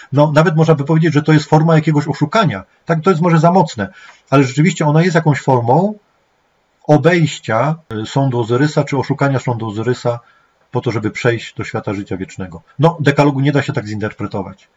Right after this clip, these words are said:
Dekalogu nie da się tak zinterpretować. Dekalog to jest istotnie rzeczywiście kodeks moralny, a więc on rzeczywiście sięga do istoty ludzkiego postępowania,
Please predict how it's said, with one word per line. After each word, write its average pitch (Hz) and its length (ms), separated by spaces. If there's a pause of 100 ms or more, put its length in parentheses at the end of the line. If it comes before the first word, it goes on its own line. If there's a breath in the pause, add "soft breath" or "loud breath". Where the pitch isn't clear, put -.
(440)
Dekalogu 143 580
nie 131 140
da 123 100
się - 100
tak 120 140
zinterpretować. 113 800 (220 soft breath)
Dekalog 139 380
to 135 60
jest 123 140
istotnie 127 440
rzeczywiście 131 400
kodeks 127 340
moralny, 120 720 (420 soft breath)
a 131 100
więc 135 160
on 131 80
rzeczywiście 143 520
sięga 156 360
do 135 160
istoty 165 480
ludzkiego 110 380
postępowania, 107 840